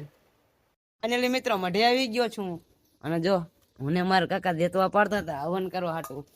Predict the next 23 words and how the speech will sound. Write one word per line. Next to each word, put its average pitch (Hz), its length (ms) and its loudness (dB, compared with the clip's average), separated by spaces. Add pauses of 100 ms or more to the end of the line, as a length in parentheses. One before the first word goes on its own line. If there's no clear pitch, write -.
(280)
અત્યારે 175 260 -6
નારિયેળ 196 360 -2
વધેરવાનું 190 580 0
છે. 151 200 0 (480)
અને 147 120 -6
પછી 165 280 -6
રાતે 170 200 0
ટેપ 180 220 -6
બે 175 140 -2
વગાડશું 180 480 -4
અને 139 460 -6 (640)
ઓલો 123 280 -10 (720)
ગરબા 170 340 -2
વગાડશું. 180 480 -2 (360)
અને 135 140 -10
તો 151 100 -8
અત્યારે 156 240 -4
દેતવા 180 300 -2
પડીને 175 240 -2
હવન 175 240 2
કરી 175 120 -2
નાખ્યું. 156 320 -4
હાલો. 151 180 -4